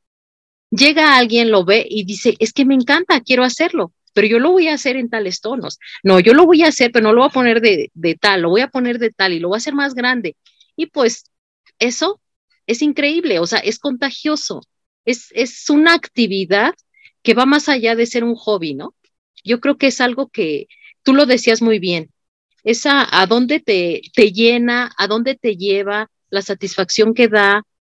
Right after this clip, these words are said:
Y cuando hay un ser humano feliz, tenemos todo, tenemos todo hecho, porque eso habla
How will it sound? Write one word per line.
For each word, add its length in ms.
Y 100
cuando 280
hay 160
un 80
ser 220
humano 320
feliz, 600
tenemos 460
todo, 260
tenemos 340
todo 220
hecho, 220
porque 240
eso 200
habla 360